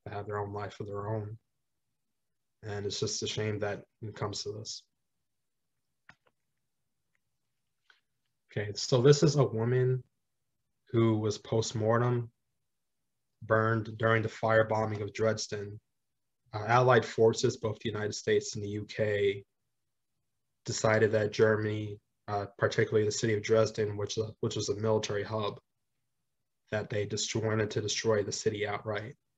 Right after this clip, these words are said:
Even though there were military targets there, they knew that there were over twenty-five plus civilians trapped in the city. But instead of just using regular munitions to bomb the city, they used napalm outright,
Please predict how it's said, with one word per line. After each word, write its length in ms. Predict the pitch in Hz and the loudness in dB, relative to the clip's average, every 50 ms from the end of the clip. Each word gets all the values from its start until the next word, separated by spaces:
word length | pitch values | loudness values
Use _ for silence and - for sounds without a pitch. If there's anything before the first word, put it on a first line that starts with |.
| _ _ _ _ _ _ _ _ _ - | _ _ _ _ _ _ _ _ _ -2
Even 200 | 117 117 117 120 | 0 2 4 4
though 100 | 127 123 | 4 6
there 120 | 117 120 117 | 6 6 6
were 100 | 110 104 | 6 4
military 500 | 110 117 117 113 110 - - 113 104 104 | 4 4 4 4 4 4 4 4 4 4
targets 440 | - - 110 104 107 104 95 - | 4 4 2 2 2 -2 -6 -2
there, 280 | - 117 110 110 104 104 | 2 4 4 4 4 2
they 160 | 101 104 104 | 0 0 0
knew 160 | 107 110 107 | 0 0 0
that 180 | 107 107 104 98 | 0 0 -2 0
there 160 | - 104 104 | 0 0 2
were 80 | 104 104 | 0 0
over 140 | 101 107 98 | 0 -2 -4
twenty-five 500 | - - 113 104 101 - - 107 104 98 _ - | -4 -4 -4 -4 -4 -6 -6 -8 -8 -8 _ -4
plus 200 | - 104 95 - | -2 -2 -2 -2
civilians 540 | 110 98 - 107 104 107 104 104 98 - | -6 -4 -2 -2 -2 -2 -4 -6 -8 -10
trapped 340 | - - - 110 104 101 - | -8 -6 -6 -4 -6 -6 -10
in 60 | 104 | -10
the 100 | 101 95 | -12 -12
city. 400 | - - - 107 101 - - 101 - _ _ _ _ _ _ _ _ _ _ _ _ _ _ _ _ _ _ _ _ _ - | -10 -6 -4 -4 -4 -6 -8 -18 -20 _ _ _ _ _ _ _ _ _ _ _ _ _ _ _ _ _ _ _ _ _ 0
But 140 | 113 113 110 | 4 4 4
instead 280 | 107 101 - - 117 | 4 2 2 4 6
of 120 | 117 107 110 | 6 6 4
just 180 | 117 104 - | 2 0 0
using 340 | 117 113 110 104 104 101 98 | 0 0 0 0 -2 -4 -2
regular 360 | 104 107 107 107 107 107 104 | 0 0 2 2 2 0 0
munitions 680 | 101 101 107 107 107 107 - - - 113 113 110 - - _ - | -2 -4 -4 -2 -2 0 -2 -2 -2 -2 -4 -4 -6 -10 _ -14
to 320 | - 101 104 104 101 98 98 - 113 | -14 -12 -12 -12 -14 -14 -12 -8 -6
bomb 280 | 120 113 110 110 107 | -6 -4 -4 -6 -6
the 80 | 107 110 | -6 -6
city, 460 | - - - 127 123 131 143 143 139 - _ _ _ _ _ _ _ _ _ _ - | -6 -6 -4 -2 0 2 2 2 2 0 _ _ _ _ _ _ _ _ _ _ -2
they 80 | - 113 | 0 2
used 400 | 113 110 113 117 110 - - 107 | 4 4 4 2 2 0 -4 -2
napalm 680 | 110 113 117 117 113 - - 107 110 107 104 104 98 - _ - | 0 0 0 -2 -4 -4 -2 -2 0 -2 -2 -4 -8 -10 _ -2
outright, 520 | 110 110 - - - 107 101 101 - - | -2 -2 -2 -2 -4 -8 -8 -8 -12 -14